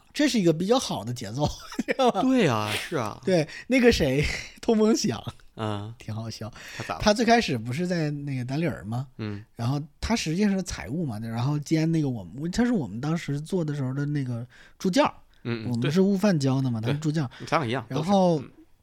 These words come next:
Speaker 1: 等他去了上海之后，就全职干这个了。然后当时我们还聊，我就觉得说，我说我不能全职干这个，我说我就靠着上班时候摸鱼写段子，<laughs> 我，我不上班我也没段子。然后他说，怪不得我现在写不出段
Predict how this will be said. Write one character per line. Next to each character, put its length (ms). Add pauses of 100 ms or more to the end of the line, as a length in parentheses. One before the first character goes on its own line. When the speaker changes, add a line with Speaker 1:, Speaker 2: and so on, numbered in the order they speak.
(160)
Speaker 1:
等 160
他 240
去 220
了 180
上 220
海 200
之 140
后， 240
就 100
全 280
职 160
干 280
这 160
个 100
了。 140 (560)
然 120
后 20
当 180
时 200
我 160
们 120
还 120
聊， 440 (640)
我 80
就 160
觉 200
得 260
说， 340 (320)
我 140
说 140
我 20
不 100
能 140
全 240
职 100
干 240
这 60
个， 120 (260)
我 120
说 140
我 100
就 200
靠 240
着 60
上 220
班 160
时 80
候 60
摸 180
鱼 160
写 160
段 240
子， 180
<laughs> 120
我， 140 (460)
我 140
不 200
上 240
班 200
我 120
也 20
没 220
段 280
子。 100
然 200
后 80
他 100
说， 320
怪 160
不 60
得 80
我 80
现 140
在 100
写 160
不 80
出 100
段 140